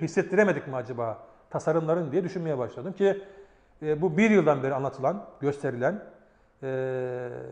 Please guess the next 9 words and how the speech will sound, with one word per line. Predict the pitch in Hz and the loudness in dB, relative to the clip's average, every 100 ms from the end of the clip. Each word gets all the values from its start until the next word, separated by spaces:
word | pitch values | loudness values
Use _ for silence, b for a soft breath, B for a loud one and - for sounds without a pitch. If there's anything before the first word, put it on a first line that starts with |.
| 131 - 151 | -16 -12 -2
imaj | 160 190 185 | 4 4 4
çalışması | 143 - 131 143 | -2 -4 -8 -6
yapılan | 139 135 165 - - _ | -6 -4 -4 -6 -14 _
ve | 156 | -6
paylaşılan | 170 202 240 247 254 240 | 4 6 6 4 -2 -2
bir | |
çalışma. | - 135 - 190 233 - b b b b _ | -4 -6 -6 -10 -10 -18 b b b b _
Bunu | 156 214 | -6 2
herkes | 214 226 165 123 - | 4 6 4 2 -2